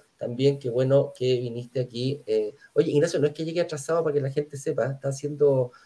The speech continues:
el mismo programa en Brasil, el Broker Digital de Brasil, así que por eso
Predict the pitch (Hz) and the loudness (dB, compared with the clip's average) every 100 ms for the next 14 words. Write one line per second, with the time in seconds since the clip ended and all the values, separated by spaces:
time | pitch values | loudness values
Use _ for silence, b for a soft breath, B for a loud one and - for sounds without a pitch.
0 | 104 - 120 - 151 220 269 277 269 254 | -12 -8 -8 -4 0 2 2 0 0 2
1 | 262 262 269 b b - 160 165 160 139 | 2 2 -2 b b -2 0 4 4 2
2 | - 208 135 117 147 147 151 151 143 156 | -2 -4 -4 2 4 4 0 -2 2 6
3 | 156 147 139 135 120 135 127 113 117 147 | 8 8 4 0 -2 0 -2 2 4 4
4 | 185 190 | 2 -2